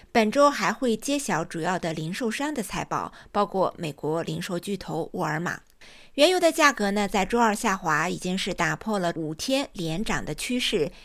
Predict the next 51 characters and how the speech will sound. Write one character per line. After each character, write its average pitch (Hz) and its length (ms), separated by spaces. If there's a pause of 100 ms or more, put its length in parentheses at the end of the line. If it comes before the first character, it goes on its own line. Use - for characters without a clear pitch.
(100)
因 254 120
为 214 160
交 220 200
易 190 100
商 202 240
担 208 180
心 214 240
啊， 165 140
说 214 160
今 311 240
年 196 160
需 254 180
求 185 200
成 180 280
长， 190 220 (180)
然 175 160
后 226 120
呢， 190 140
他 185 160
们 180 100
希 190 160
望 180 180
获 208 200
利 180 140
了 135 160
结。 113 320 (480)
石 - 180
油 320 140
输 320 160
出 320 160
国 247 160
组 196 200
织 - 140
opec 240 500
在 185 160
周 214 200
一 226 140
下 202 240
调 175 160
了 127 80
二 185 160
零 180 180
二 196 140
四 202 200
年 156 300 (280)
全 196 260
球 165 240
需 233 180
求 147 240
预 214 160
测， - 320